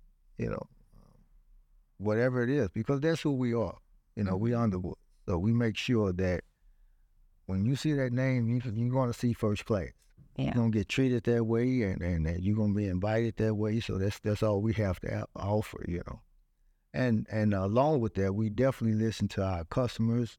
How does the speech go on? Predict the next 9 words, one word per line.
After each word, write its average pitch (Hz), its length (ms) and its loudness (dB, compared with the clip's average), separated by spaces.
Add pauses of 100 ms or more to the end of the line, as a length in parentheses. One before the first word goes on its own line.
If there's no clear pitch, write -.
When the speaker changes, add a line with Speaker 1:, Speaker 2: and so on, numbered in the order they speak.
Speaker 1:
tenants, 113 360 0
whoever 120 420 0
it 113 80 0
might 113 300 -2
be, 113 200 0
potential 113 840 -2 (360)
partners 113 520 0
or 110 40 -6
whatever. 107 460 0